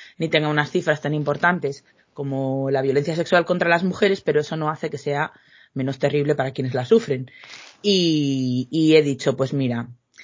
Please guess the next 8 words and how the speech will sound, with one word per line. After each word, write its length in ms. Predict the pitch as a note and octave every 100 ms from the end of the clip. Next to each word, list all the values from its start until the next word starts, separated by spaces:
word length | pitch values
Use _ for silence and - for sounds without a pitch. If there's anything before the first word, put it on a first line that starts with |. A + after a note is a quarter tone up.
| - _ - - E3
ya 160 | F3+ A3
que 160 | B3 A3
el 100 | A#3+
noventa 380 | G#3 A3 A3 G#3+
por 140 | G#3+
ciento 280 | G3+ C4 -
son 220 | - B3
violaciones 920 | G#3 A#3+ G#3 - - A3+ G#3+ G3 -